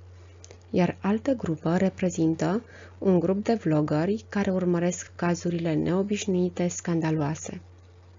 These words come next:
Redactați în fiecare grupă informația potrivit redacției pe care o reprezentați. Prezentați în fața clasei știrea. Comparați modul în care a fost prezentată informația.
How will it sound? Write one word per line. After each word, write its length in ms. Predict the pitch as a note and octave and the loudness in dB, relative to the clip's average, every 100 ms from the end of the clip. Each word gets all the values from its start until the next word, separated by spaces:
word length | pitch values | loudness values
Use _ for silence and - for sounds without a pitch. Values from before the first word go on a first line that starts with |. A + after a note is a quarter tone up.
| - - - - - - | -20 -20 -20 -20 -20 -4
Redactați 600 | F#3+ F3 E3 - C#4+ D4+ | 0 2 0 -2 -4 2
în 120 | C#4+ | 2
fiecare 520 | F#3+ - G#3+ F#3+ F#3+ | 2 0 -2 0 -2
grupă 580 | F3+ D#3+ C#3+ - C#3+ F#3 - - - - | -2 -2 -4 -4 -4 -4 -8 -20 -20 0
informația 720 | G3 F#3+ F3+ F3 G#3+ - B3+ | 0 2 2 2 2 -2 -4
potrivit 540 | - G3 - F3 G#3+ | -2 -4 -2 0 0
redacției 640 | A3 G3+ F3 G3 - G#3+ G#3 | 2 2 2 0 0 2 2
pe 140 | F3+ | 0
care 240 | - F#3+ | -2 0
o 60 | G3 | 2
reprezentați. 960 | G3 F#3+ F#3+ F3+ F3+ F3 E3+ D#3+ - - - - - - - - - - - - - | 2 0 -2 0 0 0 -2 -4 -10 -20 -20 -20 -20 -20 -20 -20 -20 -20 -20 -20 -14
Prezentați 600 | - F3+ E3+ D#3+ F3 A#3 | -4 -2 0 0 0 -2
în 80 | C4 | -2
fața 300 | G3+ F#3+ G3+ | -2 -4 -4
clasei 380 | G3 F3+ F#3 F#3 | -4 -4 -4 -4
știrea. 600 | F3+ - F3 F3 F3+ - - - - - - - - - | -4 -4 -2 0 -2 -8 -18 -20 -20 -20 -20 -20 -20 -16
Comparați 720 | - G3 B3+ B3+ F3 E3+ - | -2 0 0 0 0 0 0
modul 300 | F3 D#3+ E3+ | 0 2 2
în 100 | F3 | 0
care 200 | E3+ E3+ | -2 -4
a 60 | E3 | -4
fost 240 | - E3+ | -4 -4
prezentată 580 | - E3+ E3+ E3 E3+ F3 | -2 -2 0 0 -2 0
informația. 840 | E3+ E3+ E3+ E3 D#3+ D#3+ - F3+ | 0 0 -2 0 -2 -4 -8 -12